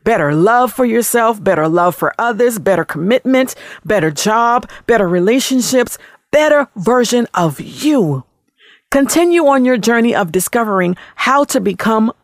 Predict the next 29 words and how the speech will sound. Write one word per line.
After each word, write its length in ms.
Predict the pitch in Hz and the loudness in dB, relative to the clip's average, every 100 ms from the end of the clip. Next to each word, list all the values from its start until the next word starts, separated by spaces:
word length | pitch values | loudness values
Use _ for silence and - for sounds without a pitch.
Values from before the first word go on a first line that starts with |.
| - | -2
unstuck 800 | 269 330 - - 180 160 - - _ | 0 0 -4 -4 -2 -2 -6 -18 _
in 200 | 247 277 | -2 0
life 340 | 240 151 151 - - - | 0 0 -2 -6 -14 -6
and 120 | 226 | -2
how 140 | 233 226 | 0 0
to 80 | |
start 320 | 208 - 208 196 | -2 -2 -2 0
making 280 | 190 - - | -4 -6 -4
better 240 | 196 185 | -2 -2
choices 640 | 185 - 208 - - 135 - _ _ - | -4 -4 -4 -4 -6 -8 -10 _ _ -2
for 420 | 285 247 160 143 _ - | 2 4 4 0 _ -6
a 100 | 165 | -4
better 360 | 143 160 143 | -2 -2 -2
life. 500 | 139 131 123 - - - _ _ _ _ _ - - - | -4 -4 -6 -12 -20 -20 _ _ _ _ _ -20 -20 -6
Uncover 540 | - 349 349 302 285 285 | -2 0 0 0 0 0
how 220 | 247 247 | 2 0
to 200 | - 226 | 0 -2
acknowledge 720 | 185 175 180 208 208 170 147 | -2 0 0 2 2 0 -2
that 200 | - 180 | -4 -6
feeling 560 | - - 254 262 247 247 - | -6 -6 -2 0 0 -2 -2
of 340 | 170 151 135 - _ - | -2 0 -4 -10 _ -8
there 140 | 185 | -6
has 380 | 180 - 277 254 | -4 -2 -2 -2
to 120 | - | -6
be 200 | 196 185 | -6 -4
more, 460 | 180 190 185 151 151 - - - | -2 0 0 -2 -4 -10 -20 -4
and 160 | 208 196 | -4 0
finding 460 | 254 254 247 240 | 0 2 0 0
out 300 | 226 180 196 | 0 0 0